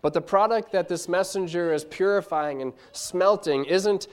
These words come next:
silver. He's working with something far more precious than silver. The messenger of the new covenant was coming to purify the sons of Levi. The sons of Levi.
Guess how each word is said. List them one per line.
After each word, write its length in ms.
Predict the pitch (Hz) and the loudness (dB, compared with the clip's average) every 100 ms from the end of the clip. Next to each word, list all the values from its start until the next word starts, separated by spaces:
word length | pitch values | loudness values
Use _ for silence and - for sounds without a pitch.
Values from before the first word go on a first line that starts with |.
| - | -16
silver. 500 | - - 202 196 156 | -10 0 2 2 0
He's 200 | 135 143 | -4 -4
working 360 | 147 180 180 175 | -2 -2 -2 -4
with 100 | 160 | -4
something 420 | - 170 165 147 | -2 -4 -2 -6
far 340 | 139 - 175 202 | -6 -4 -2 0
more 220 | 180 160 | 0 -2
precious 640 | 156 156 143 127 - - - - _ | -2 -4 -4 -10 -10 -14 -16 -20 _
than 140 | 135 | -10
silver. 500 | 123 - 131 117 95 - _ _ _ _ _ _ _ | -8 -4 -4 -6 -10 -14 _ _ _ _ _ _ _
The 60 | 131 | -2
messenger 440 | 151 160 160 165 | 0 0 -2 0
of 80 | 151 | 0
the 80 | 147 | 0
new 100 | 156 | -4
covenant 420 | - 156 151 123 | -2 -2 -2 -4
was 180 | 131 131 _ _ _ _ _ _ | -8 -12 _ _ _ _ _ _
coming 440 | - 160 147 127 123 _ _ _ | -4 -2 -2 -4 -8 _ _ _
to 80 | - | -12
purify 640 | 143 180 180 175 147 143 | -4 -2 -2 -2 -2 -2
the 100 | 143 | -2
sons 600 | 131 - 156 147 135 - - _ _ _ _ - | -8 -4 -4 -4 -6 -12 -16 _ _ _ _ -12
of 160 | 131 | -6
Levi. 440 | 151 165 120 107 107 - _ _ _ _ _ _ _ _ _ _ _ _ _ | -4 -4 -4 -8 -12 -20 _ _ _ _ _ _ _ _ _ _ _ _ _
The 60 | 117 | -16
sons 340 | - 160 165 | -8 -4 -4
of 140 | 143 127 | -6 -6
Levi. 420 | 156 151 101 101 | -6 -6 -8 -16